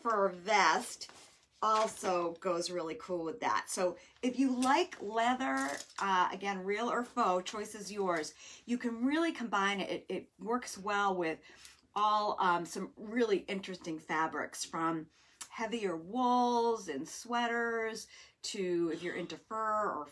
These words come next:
faux fur. So I wanted to show you those. Again, what's making a lot of things new right now is the colors. So this is a pair of cranberry. These are Vince.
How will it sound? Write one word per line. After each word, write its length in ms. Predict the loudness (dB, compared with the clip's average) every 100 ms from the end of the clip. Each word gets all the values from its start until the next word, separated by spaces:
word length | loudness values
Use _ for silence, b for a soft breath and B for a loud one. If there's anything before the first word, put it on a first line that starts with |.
| -8
faux 280 | -6 -6 -6
fur. 360 | -4 0 -2 -4 B B
So 160 | -10 -4
I 20 |
wanted 200 | -2 -2
to 60 | -2
show 160 | -2
you 140 | -2 0
those. 400 | 0 0 -2 -8 B B B -20 -14
Again, 220 | -10 -6
what's 220 | -4 2
making 420 | 2 2 -2 -2
a 100 | 0
lot 420 | -2 2 4 4 4
of 60 |
things 380 | -4 -4 -4 -6
new 240 | -4 -4 0
right 320 | 0 0 -2
now 460 | -2 0 2 0 -4 -16 _ -20 -20 -20 -6 0
is 200 | 0 0
the 100 | -6
colors. 640 | -2 -2 0 -2 -6 -10 B B
So 200 | -8 -4
this 260 | -2 -4 -6
is 120 | -6
a 80 | -8
pair 540 | -8 -2 0 2 0 B B -12 0
of 400 | 2 2 0 -8 -16 -16
cranberry. 880 | -10 -4 -2 0 0 0 0 0 0
These 280 | -2 -6 -4
are 60 | -6
Vince. 760 | -2 0 0 -2 -6 -8 -10